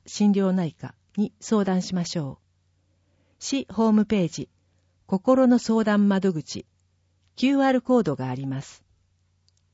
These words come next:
ノロウイルスに注意。特徴、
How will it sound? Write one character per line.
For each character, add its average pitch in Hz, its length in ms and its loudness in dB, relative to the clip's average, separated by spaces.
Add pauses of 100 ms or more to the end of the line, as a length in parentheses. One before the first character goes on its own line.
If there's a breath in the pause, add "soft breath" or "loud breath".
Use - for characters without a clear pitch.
(600)
ノ 196 160 4
ロ 285 180 4
ウ 285 80 2
イ 285 80 2
ル 214 100 0
ス 165 160 -8
に 139 140 -8
注 185 280 -2
意。 123 180 -10 (960)
特 180 220 -4
徴、 190 400 -2